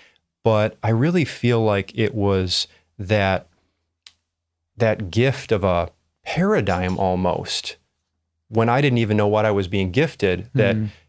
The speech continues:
Speaker 1: has really, uh, influenced a lot of the things about the way that I live, but certainly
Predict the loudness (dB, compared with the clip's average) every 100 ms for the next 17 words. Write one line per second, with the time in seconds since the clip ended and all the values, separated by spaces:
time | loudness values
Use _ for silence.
0 | _ -2 0 2 2 2 2 0 -4 _
1 | _ _ _ -6 -4 0 0 2 2 2
2 | 2 2 2 0 -2 -2 0 2 0 0
3 | 0 2 2 2 2 0 0 -2 0 0
4 | 0 0 0 -2